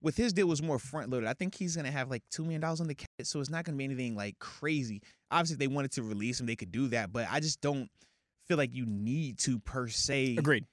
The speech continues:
Speaker 2: 'Cause it's
Speaker 1: if
Speaker 2: not,
Speaker 1: you are
Speaker 2: it's not hand, handcuffing you.
Speaker 1: Exactly. And at the same time, we talk about depth.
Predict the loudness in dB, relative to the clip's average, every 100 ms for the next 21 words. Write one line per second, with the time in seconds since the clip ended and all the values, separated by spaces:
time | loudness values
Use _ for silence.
0 | _ 2 4 8 8 8 6 6 6 6
1 | 2 2 0 -2 2 4 4 2 2 0
2 | -2 -10 -12 _ _ -4 0 2 4 2
3 | 0 0 0 -2 -2 0 -2 -6 _ _
4 | _ -4 0 0 0 -2 0 -4